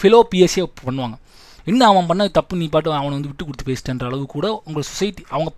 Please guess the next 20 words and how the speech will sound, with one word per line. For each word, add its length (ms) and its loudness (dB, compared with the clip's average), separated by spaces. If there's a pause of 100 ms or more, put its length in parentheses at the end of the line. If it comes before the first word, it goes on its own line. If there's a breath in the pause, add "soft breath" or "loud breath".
(120)
டேட்டா 240 4 (160)
பண்ணணும்ல, 260 -6 (340 loud breath)
இன்டைரக்டா 580 2
வந்து 180 -2
அந்த 200 -2
கட்டமைப்புக்குள்ள 440 -6
உங்களை 220 -6
தள்ளுறதுக்கான 440 -8
வாய்ப்புகள் 380 -8
எக்கச்சக்கமா 460 -6
இருக்கு. 200 -12 (800)
So, 200 -10 (560 loud breath)
முக்கியமா 400 -4
நம்ம 180 -2
செய்ய 220 -2
வேண்டிய 260 -2
முதல் 360 -2
பர்ஸ்-, 340 -6
முதல் 300 -8 (140)
திங்குன்னா, 320 -8